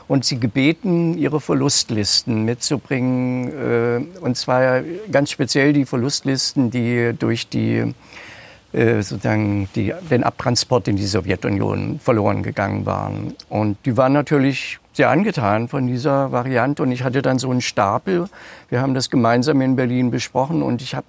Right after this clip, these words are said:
ja einen Termin beim russischen Botschafter bestellt und bin mit diesem Packen hin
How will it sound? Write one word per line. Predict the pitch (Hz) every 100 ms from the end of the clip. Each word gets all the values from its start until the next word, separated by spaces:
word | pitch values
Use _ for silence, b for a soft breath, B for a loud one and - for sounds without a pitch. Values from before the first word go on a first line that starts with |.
| -
ja | 135
einen | 127
Termin | 127 120 117 135 156
beim | 160
russischen | 139 143 151 135 123
Botschafter | 117 120 160 143 - 165 160 165 156
bestellt | 135 139 - 131 147 -
und | 156 131 127
bin | 127
mit | 123 127
diesem | 131 120 131
Packen | 123 - 131 123
hin | 110 135 185 262